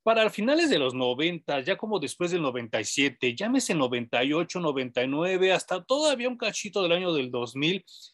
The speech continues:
estas grandes cabezas de, de, de la industria del cómic, como Dan Jurgens, como Jerry Ordway, como George Pérez,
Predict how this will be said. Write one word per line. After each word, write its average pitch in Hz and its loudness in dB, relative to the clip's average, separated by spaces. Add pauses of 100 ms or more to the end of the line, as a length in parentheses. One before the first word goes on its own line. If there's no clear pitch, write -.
(220)
estas 180 2
grandes 180 2
cabezas 147 0
de, 127 -2
de, 131 0
de 123 -4
la 127 -2
industria 156 -2
del 127 -4
cómic, 151 -2
como 127 2
Dan 139 0
Jurgens, 151 0
como 120 -4
Jerry 127 2
Ordway, 151 2
como 120 -2
George 120 -6
Pérez, 160 2